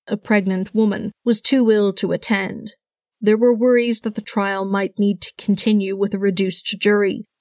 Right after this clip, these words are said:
but in the afternoon, the court was informed that the woman had been discharged from hospital. She'd been told to rest for the rest of the day, but would be able to continue.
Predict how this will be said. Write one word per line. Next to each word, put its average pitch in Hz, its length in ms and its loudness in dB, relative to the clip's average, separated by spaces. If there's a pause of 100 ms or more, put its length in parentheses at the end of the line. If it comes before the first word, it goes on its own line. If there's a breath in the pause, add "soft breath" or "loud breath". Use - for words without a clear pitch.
(100)
but 214 200 2 (140)
in 202 120 4
the 190 120 0
afternoon, 208 800 2
the 214 80 0
court 214 320 0
was 202 140 -2
informed 202 680 -2
that 208 140 -2
the 214 80 0
woman 226 320 4
had 202 180 -4
been 185 200 0
discharged 196 720 -2
from 196 180 -6
hospital. - 680 -4 (400)
She'd 220 220 -2
been 220 160 2
told 202 360 0 (100)
to 208 140 -2
rest 208 420 -2
for 185 100 -2
the 190 120 -6
rest - 240 -6
of 180 100 -8
the 185 60 -6
day, 214 400 2 (100)
but 220 160 2 (100)
would 220 460 2
be 202 140 2
able 190 260 -2
to 233 140 -6
continue. 190 720 -4